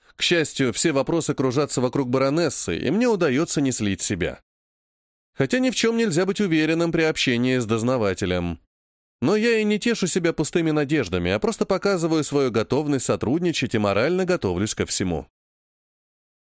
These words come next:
«Хорошо, ты свободен. Оставайся пока в Москве, Данила», сообщает Владислав.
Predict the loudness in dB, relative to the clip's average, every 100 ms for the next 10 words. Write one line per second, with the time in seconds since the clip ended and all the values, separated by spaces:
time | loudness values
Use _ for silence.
0 | _ 0 2 2 0 0 2 0 -2 0
1 | 0 0 -2 -2 -8 -14 _ _ _ _
2 | _ -2 0 2 2 2 2 2 2 2
3 | 2 0 0 0 0 -2 -4 -6 _ _
4 | _ -4 2 2 2 2 2 0 0 0
5 | 0 0 -2